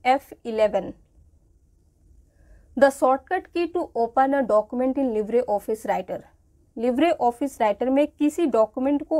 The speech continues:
ओपन करने की शॉर्टकट क्या है? जब भी ओपन करने कहता है ना, तो समझ लीजिए ऐसी फाइल जो पहले से बनी हुई है, आपको उसे एक्सेस करना है। तो आंसर होगा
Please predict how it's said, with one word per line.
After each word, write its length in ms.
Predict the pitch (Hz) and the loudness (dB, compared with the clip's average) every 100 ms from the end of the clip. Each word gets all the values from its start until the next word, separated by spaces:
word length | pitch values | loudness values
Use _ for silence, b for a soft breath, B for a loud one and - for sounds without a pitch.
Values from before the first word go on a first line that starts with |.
| - | 0
ओपन 320 | 233 226 277 | -2 2 0
करने 280 | 277 226 240 | 2 -2 -2
की 160 | 226 254 | -6 -8
शॉर्टकट 440 | 240 208 - 226 _ | -6 -6 -6 -12 _
क्या 180 | 180 180 - | -10 -10 -12
है? 100 | 208 _ _ _ _ _ - - - - _ b b b b b b - | -16 _ _ _ _ _ -20 -20 -20 -20 _ b b b b b b 0
जब 220 | 247 294 | 6 6
भी 120 | 277 370 - | 6 -2 2
ओपन 340 | 269 262 320 | 4 4 2
करने 280 | 311 277 277 | 2 0 0
कहता 280 | 277 226 240 | 0 0 -2
है 120 | 240 | -2
ना, 100 | 262 | -4
तो 120 | 277 | -4
समझ 360 | 285 254 233 254 254 | -4 -4 0 0 0
लीजिए 260 | 262 247 277 - | -4 -2 -4 -2
ऐसी 380 | 233 247 - 320 | -2 -2 -2 -2
फाइल 380 | 254 233 262 247 | 0 0 0 0
जो 160 | 285 | 0
पहले 460 | 302 254 220 240 302 | 0 -2 -2 2 2
से 160 | 302 311 | 4 2
बनी 280 | 240 220 214 | 2 2 -2
हुई 240 | 208 190 185 | -4 -8 -10
है, 120 | - - _ - - - - - - 214 | -14 -18 _ -20 -20 -20 -20 -20 -8 0
आपको 380 | 214 - 285 | 0 2 0
उसे 280 | 269 247 294 370 - _ _ _ 247 | 0 0 -2 -2 -8 _ _ _ -8
एक्सेस 420 | 247 - 339 320 | -8 -4 -4 0
करना 320 | 254 196 185 | 0 0 -4
है। 200 | 190 - - _ _ - | -8 -12 -18 _ _ -2
तो 60 | 233 | 2
आंसर 360 | 240 247 302 | 2 2 2
होगा 360 | 285 214 233 | 2 2 2